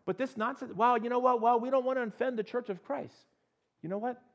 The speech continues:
That's offensive to Jesus Christ. To add anything, amen, to add anything to the blood, death, burial, and resurrection of Jesus Christ.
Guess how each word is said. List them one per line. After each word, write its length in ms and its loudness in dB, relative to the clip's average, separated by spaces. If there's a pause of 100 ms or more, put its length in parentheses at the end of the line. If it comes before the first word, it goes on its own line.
(120)
That's 180 -4
offensive 560 -4 (240)
to 80 -12
Jesus 400 -14
Christ. 260 -20 (680)
To 80 -10 (100)
add 260 -6
anything, 600 -8
amen, 360 -8 (220)
to 180 -8
add 240 -4
anything 680 -4 (240)
to 100 -8
the 120 -2
blood, 580 0 (240)
death, 360 -6
burial, 460 -6 (160)
and 140 -8
resurrection 520 -10
of 80 -14
Jesus 320 -20
Christ. 480 -20